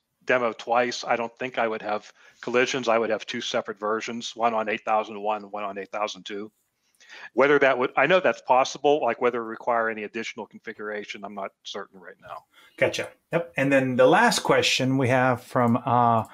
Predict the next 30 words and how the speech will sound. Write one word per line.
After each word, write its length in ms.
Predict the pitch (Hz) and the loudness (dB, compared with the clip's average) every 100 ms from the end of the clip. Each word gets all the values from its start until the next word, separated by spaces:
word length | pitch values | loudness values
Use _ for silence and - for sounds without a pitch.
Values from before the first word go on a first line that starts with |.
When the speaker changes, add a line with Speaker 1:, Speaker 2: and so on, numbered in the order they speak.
| - - - | -16 -20 -8
Speaker 2:
Andrew 360 | 156 165 165 170 | 2 4 6 6
Nonsenko, 760 | 165 143 127 190 202 143 127 | 6 2 0 0 2 4 6
who 120 | 127 135 | 6 4
was 160 | 127 | 4
actually 420 | 151 - 165 147 | 4 2 -2 -4
a 240 | 143 127 117 | -4 -6 -6
speaker 480 | - 240 240 135 120 | -6 -4 0 2 2
in 140 | 143 | 0
the 80 | 131 | 2
conference 420 | 175 214 170 131 | 4 4 2 0
earlier. 220 | 120 120 | 0 0
So 160 | 113 135 | -2 -2
it's 120 | 123 | 0
great 280 | - 156 165 | 4 4 4
that 160 | 147 131 | 4 4
our 100 | 120 | 4
speakers 400 | - 151 156 147 | 2 2 4 4
are 80 | |
actually 220 | 139 - 135 | 4 4 2
watching 280 | 139 - | 2 0
the 60 | 127 | -4
content 340 | 113 135 139 | -4 -8 -8
as 140 | 117 107 | -18 -12
well. 320 | 185 143 135 _ _ _ _ | -6 -6 -6 _ _ _ _
He 80 | 156 | -14
says, 260 | 135 151 110 | -4 -4 0
"Great 240 | 165 175 | 0 2
topic 320 | 160 160 170 143 | 2 0 -2 -6
and 120 | 131 | -4
talk. 340 | - 170 123 | 0 0 0